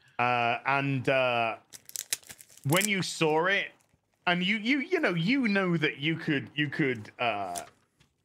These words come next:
supplant Batman instead of Birdman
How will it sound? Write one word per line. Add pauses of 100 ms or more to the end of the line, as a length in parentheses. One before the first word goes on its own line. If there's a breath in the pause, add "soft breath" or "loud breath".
(420)
supplant
Batman
instead
of
Birdman